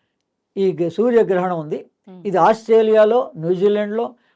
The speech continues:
Speaker 1: పసిఫిక్ మహాసముద్రం వైపు.
Speaker 2: హ్మ్.
Speaker 1: వాళ్ళకి ప్రత్యక్షంగా పగలు వాళ్ళకి. వాళ్ళ పగలు మనకి రాత్రి.
Speaker 2: ఆహా.
Speaker 1: అందుకని ఆ గతంలో మన, మొన్న జరిగినటువంటి
Speaker 2: చంద్ర-
Speaker 1: చంద్రగ్రహణాన్ని ఉపయోగించుకోలేని వాళ్ళు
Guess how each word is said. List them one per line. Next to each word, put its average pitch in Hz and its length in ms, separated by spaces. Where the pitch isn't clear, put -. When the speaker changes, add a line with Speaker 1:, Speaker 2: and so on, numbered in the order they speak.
Speaker 1:
పసిఫిక్ 190 720
మహాసముద్రం 175 580
వైపు. 180 400
Speaker 2:
హ్మ్. 190 200
Speaker 1:
వాళ్ళకి 226 640
ప్రత్యక్షంగా 180 800
పగలు 170 400
వాళ్ళకి. 123 380
వాళ్ళ 190 200
పగలు 185 400
మనకి 262 280
రాత్రి. 131 380
Speaker 2:
ఆహా. 165 200
Speaker 1:
అందుకని 240 540
ఆ 165 420
గతంలో 226 520
మన, 190 440
మొన్న 190 300
జరిగినటువంటి 202 720
Speaker 2:
చంద్ర- 190 800
Speaker 1:
చంద్రగ్రహణాన్ని 202 840
ఉపయోగించుకోలేని 196 1080
వాళ్ళు 190 480